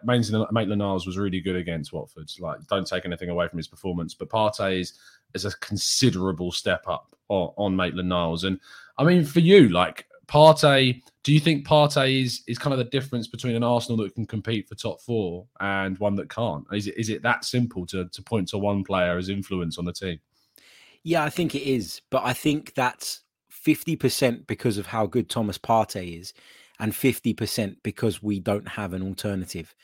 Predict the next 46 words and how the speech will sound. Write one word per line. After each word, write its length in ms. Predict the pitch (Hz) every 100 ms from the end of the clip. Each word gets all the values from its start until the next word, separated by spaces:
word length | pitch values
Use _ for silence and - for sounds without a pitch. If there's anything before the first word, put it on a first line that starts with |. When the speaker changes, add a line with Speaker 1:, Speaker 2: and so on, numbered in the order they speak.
| - - -
Speaker 2:
So 140 | - 123
I 60 |
think, 320 | 120 151 156 _ _ _ -
you 80 |
know, 80 | 123
we 120 | 123
talk 260 | 147 151 135
a 40 |
lot 200 | 127 131 135
about 300 | 110 107 -
how 260 | 117 107
successful 640 | 101 120 - 123 113 - 101
the 80 |
summer 280 | 95 107 98
transfer 420 | 95 123 113 -
window 340 | 92 95 87 85
was, 220 | 87 87
and 80 | 110
I 40 |
think 160 | 123 123
overall 540 | 120 107 101 110 101
it 120 | 90 -
was. 320 | 110 98 - _ - - _ -
But 120 | 120
the 100 | 113
one 380 | 107 123 120 113
black 300 | 107 107 -
mark 320 | 120 127 120
on 100 | 104
it 120 | 95
for 120 | - 107
me 200 | 120 107
was 220 | 92 -
the 100 | 101
failure 360 | - 110 95 90
to 160 | -
address 280 | 95 107 90
that 200 | 90 -
midfield 380 | 104 92 98 87
position. 440 | 92 90 - 80 - - - _
I 80 | 113
know 160 | 123 123
nobody 420 | 123 117 107 110
could 160 | -
have 100 | 107
foreseen 680 | - - 101 - 113 107 95